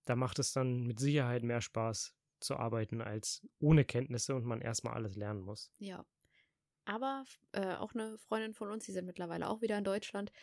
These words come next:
Speaker 2: äh, die profitiert jetzt auch noch richtig zu Hause davon. Also die arbeitet, äh, jetzt nicht mehr im Café, hat sie
Speaker 1: Mhm.
Speaker 2: in Australien gemacht, aber, äh,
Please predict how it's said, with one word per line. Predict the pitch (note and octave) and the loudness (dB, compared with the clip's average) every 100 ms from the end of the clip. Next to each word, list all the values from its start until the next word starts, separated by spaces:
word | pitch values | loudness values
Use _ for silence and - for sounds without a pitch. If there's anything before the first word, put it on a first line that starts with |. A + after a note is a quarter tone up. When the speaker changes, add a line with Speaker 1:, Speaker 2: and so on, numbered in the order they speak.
| - - - | -20 -20 -8
Speaker 2:
äh, | F#3+ F#3 F3+ | -2 0 0
die | F3 F#3 | -2 -6
profitiert | - G3 F#3 - G3 | -6 -6 -4 0 -2
jetzt | F3 - | -2 -2
auch | |
noch | F3 F#3 | -2 -2
richtig | F#3+ F3+ - | -2 -4 -6
zu | E3 | -4
Hause | E3 E3+ D#3+ | -2 0 0
davon. | D#3 - F3 | -2 -2 -4
Also | E3+ D#3 | -2 -6
die | D#3 | -2
arbeitet, | D3+ D#3+ - D#3+ - - - _ - | -2 -2 -6 -8 -10 -20 -20 _ -4
äh, | F3+ E3 | 0 2
jetzt | D3+ G3+ | 2 0
nicht | A#3 | 0
mehr | G3+ | 0
im | G#3+ | -2
Café, | G3+ - G#3+ A3+ - _ - | -4 0 2 2 0 _ -2
hat | C#3+ | 0
sie | B2 | 2
Speaker 1:
Mhm. | |
Speaker 2:
in | E3+ | 0
Australien | D#3 - G3 G3 | -4 -4 -4 -2
gemacht, | F#3+ F#3 - - - - - | -4 -6 -8 -18 -20 -20 -4
aber, | F3+ E3+ E3+ D#3+ E3 _ _ _ - | -2 2 0 0 -6 _ _ _ -12
äh, | - F3+ | -4 -4